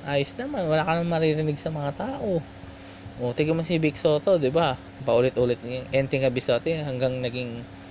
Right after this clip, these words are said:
Enteng Abisote and the Abangers. No? Tangin, parang yung Iron Man, Diet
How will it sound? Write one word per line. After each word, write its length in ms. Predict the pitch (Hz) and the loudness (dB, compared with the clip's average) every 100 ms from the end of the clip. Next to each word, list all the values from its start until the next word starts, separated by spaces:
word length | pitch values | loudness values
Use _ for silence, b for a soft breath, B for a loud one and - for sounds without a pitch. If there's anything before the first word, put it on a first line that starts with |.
| B B B - | B B B -8
Enteng 320 | 117 123 127 | -6 -2 -2
Abisote 480 | 120 113 120 113 113 | -2 0 0 0 -2
and 160 | 117 | 0
the 80 | 117 | 0
Abangers. 640 | 113 113 117 107 110 - | 0 0 0 0 -2 -4
No? 160 | 151 156 | -6 -6
Tangin, 240 | 131 120 | -4 -4
parang 400 | 131 127 139 139 | -2 -2 0 -2
yung 320 | 135 139 139 139 - B B - | 0 0 0 -4 -8 B B 0
Iron 400 | 127 131 131 131 | 4 6 4 2
Man, 200 | 131 131 127 127 127 127 123 123 123 117 - - | -2 -4 -4 -6 -6 -6 -6 -6 -6 -8 -12 -8
Diet 400 | 120 123 123 127 | -2 2 4 2